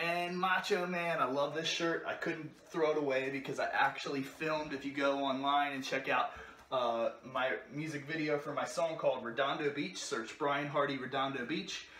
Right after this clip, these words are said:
I'm wearing this t-shirt in the music video. It's so cool. So, tons of other stuff. Cups, masks, autographs. I mean, you name it. It's all around here. So, uh, one day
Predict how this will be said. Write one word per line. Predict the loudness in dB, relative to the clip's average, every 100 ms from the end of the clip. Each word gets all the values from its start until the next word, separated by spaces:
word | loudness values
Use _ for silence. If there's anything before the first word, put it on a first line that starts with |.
| -20 -20 -2
I'm | 2 4
wearing | 4 2
this | 0 -4
t-shirt | -6 -4 -4 -6
in | -6
the | -6
music | -6 -6 -4
video. | -2 2 2 2 -2
It's | -8 -2
so | 0 2
cool. | 2 0 0 -10 -16
So, | -4 0 0 -2 -8 -20 -20 -20 -4
tons | 0 0 4
of |
other | 2 2
stuff. | 0 2 2 2
Cups, | 6 6 4 -2 -6 -8 -12 -20 -20 -10
masks, | -2 0 2 0 -2 -8 -8 -10 -12 -18 -20 -20 -20 -2 8
autographs. | 10 10 8 6 6 4 -2 -6 -4 -2
I | -2
mean, | -2 -2 2
you | 2
name | 4 2 0
it. | -2
It's | 0
all | 2 2 2
around | 0 -2 -2
here. | -4 -6 -6
So, | -4 -2 0 -2 -8 -6
uh, | -2 0 2 2
one | 0 2
day | 0 0